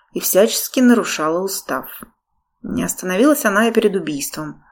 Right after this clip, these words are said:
Утром монахиня, охранявшая реликвию, была найдена мёртвой. Беглянку искали, но безуспешно. Они хотели запереть её, замуровать в башне. Я не находила слов, чтобы описать тот ужас,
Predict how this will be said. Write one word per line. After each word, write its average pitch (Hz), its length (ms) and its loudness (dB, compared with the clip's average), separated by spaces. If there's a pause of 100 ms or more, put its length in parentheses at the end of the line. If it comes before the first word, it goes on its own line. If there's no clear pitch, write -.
(360)
Утром 233 420 0
монахиня, 220 720 0
охранявшая 180 640 0
реликвию, 160 560 -4
была 175 220 -4
найдена 185 480 -4
мёртвой. - 640 -6 (840)
Беглянку 180 560 2
искали, 190 460 2
но 196 240 0
безуспешно. 156 880 -6 (1800)
Они 180 200 0
хотели 220 400 2
запереть 214 640 4
её, 156 120 -6
замуровать 196 540 4
в 196 80 -8
башне. 190 640 2 (920)
Я 165 240 -6
не 165 100 -4
находила 160 500 -6
слов, 165 400 -4
чтобы - 280 -6
описать 156 420 -4
тот - 280 -10
ужас, 190 420 -6